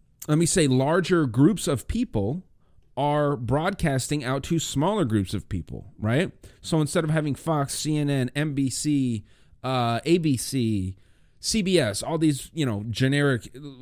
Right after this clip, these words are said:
alphabet companies. It's very interesting that it's kinda like the F B I, the C I A, the N S A, right? Um, larger groups of people are now doing broadcasts to smaller amounts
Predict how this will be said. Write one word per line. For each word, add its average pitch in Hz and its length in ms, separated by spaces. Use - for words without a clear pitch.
alphabet 127 500
companies. 113 580
It's 120 80
very 147 260
interesting 135 440
that 113 100
it's 107 80
kinda 123 200
like 113 120
the 113 120
F 110 160
B 117 120
I, 107 160
the 92 100
C 120 260
I 107 120
A, 104 220
the 101 160
N 107 100
S 98 280
A, 95 200
right? 98 300
Um, 113 560
larger 185 380
groups 160 280
of 139 160
people 123 400
are 113 180
now 117 340
doing 123 720
broadcasts 135 720
to 139 140
smaller 123 680
amounts 113 560